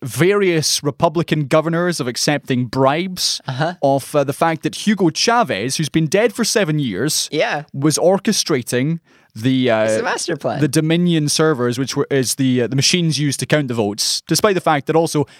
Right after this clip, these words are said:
Speaker 1: these machines do not have any sort of internet access whatsoever, so that's interesting.
Speaker 2: Yeah.
Speaker 1: After all this, apparently Trump was, actually saw it through and, and said, "This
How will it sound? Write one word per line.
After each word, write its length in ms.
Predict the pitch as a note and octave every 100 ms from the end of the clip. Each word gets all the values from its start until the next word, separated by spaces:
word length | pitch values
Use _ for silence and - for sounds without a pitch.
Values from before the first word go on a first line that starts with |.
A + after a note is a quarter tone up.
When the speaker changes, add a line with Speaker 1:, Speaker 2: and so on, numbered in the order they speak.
| -
Speaker 1:
these 160 | C#4
machines 420 | C4 A3+ F#3+ D#3 - -
do 100 | G#3
not 200 | A#3 F#3+
have 120 | F3
any 140 | E3+
sort 200 | D3 C#3+
of 60 | B2+
internet 380 | C#3 B2+ A#2+ -
access 400 | B2 G#2 - A#2
whatsoever, 440 | B2+ A2+ G2+ F#2 B2+
so 240 | - B2+
that's 240 | C#3+ D3+
interesting. 400 | B2+ G2+ - F2+ A#2
Speaker 2:
Yeah. 400 | - A3 C3+ F#2+ -
Speaker 1:
After 300 | G#3+ - G#3
all 140 | G3
this, 220 | D3+ D3 -
apparently 500 | - - A3 A#3+ A3+
Trump 380 | G3 F#3+ F3 C#3+
was, 380 | D3 B2+ - - _ _ _ _ - -
actually 300 | F#3+ - A#3
saw 280 | - G3 E3+
it 80 |
through 320 | - D#3+ D3+ C#3
and, 140 | C3+
and 120 | C#3+ C3
said, 280 | D3 C3 - -
"This 400 | F3 F3+ -